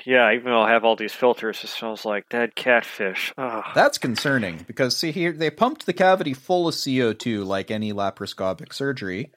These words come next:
Speaker 2: so they need to wear the jankiest oxygen suits I have ever seen portrayed on screen.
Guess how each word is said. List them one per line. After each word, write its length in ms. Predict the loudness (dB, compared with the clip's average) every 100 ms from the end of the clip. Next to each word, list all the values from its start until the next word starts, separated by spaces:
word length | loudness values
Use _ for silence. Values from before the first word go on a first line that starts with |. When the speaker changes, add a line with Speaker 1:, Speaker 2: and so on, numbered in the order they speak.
| _ _
Speaker 2:
so 240 | -2 0 2
they 160 | 0
need 220 | 0 -2 -2
to 60 |
wear 320 | 0 2 2
the 140 | 0 -4
jankiest 1200 | -8 -8 -2 0 0 -2 -2 -2 -4 -6 -8 -4
oxygen 600 | 0 0 -2 -10 -8 -8
suits 380 | -8 -8 -8 -10 -6
I 120 | -6
have 180 | -6 -4
ever 240 | -2 0 -2
seen 300 | -6 -6 -6
portrayed 640 | -10 -6 -4 -4 -6 -10 -8
on 180 | -8 -8
screen. 400 | -14 -18 -20